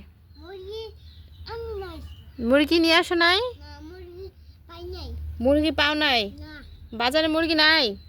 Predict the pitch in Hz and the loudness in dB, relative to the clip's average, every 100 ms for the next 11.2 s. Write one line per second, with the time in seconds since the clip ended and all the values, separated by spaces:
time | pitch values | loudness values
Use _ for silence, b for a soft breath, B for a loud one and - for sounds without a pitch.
0 | - - - - - - - - - - | -20 -20 -20 -20 -20 -20 -20 -20 -20 -20
1 | - - 247 269 294 277 247 247 226 220 | -20 -8 2 2 4 4 2 2 0 2
2 | 240 277 269 269 254 247 240 262 262 240 | 2 0 0 -2 -4 -4 -2 -2 -4 -4
3 | 247 240 240 240 226 233 226 - 247 - | 0 0 0 -2 -4 -2 -2 -4 -8 -4
4 | 226 220 233 240 - - - - - - | -2 0 -2 -6 -16 -18 -18 -20 -20 -18
5 | 262 349 359 381 392 370 339 - - - | -14 -12 -12 -12 -12 -12 -12 -16 -18 -18
6 | - - - 202 202 196 226 247 285 277 | -18 -18 -4 0 2 4 4 4 2 0
7 | 254 240 254 294 302 311 302 294 - 285 | 2 2 2 2 4 4 2 -4 -2 4
8 | 277 285 220 190 - - - - - - | 4 6 2 0 -12 -20 -20 -20 -18 -20
9 | - - - - - - - - - - | -20 -20 -20 -20 -18 -18 -18 -18 -20 -20
10 | - 320 330 403 440 427 - - - 415 | -18 -14 -10 -8 -8 -10 -12 -14 -10 -8
11 | 480 466 | -6 -8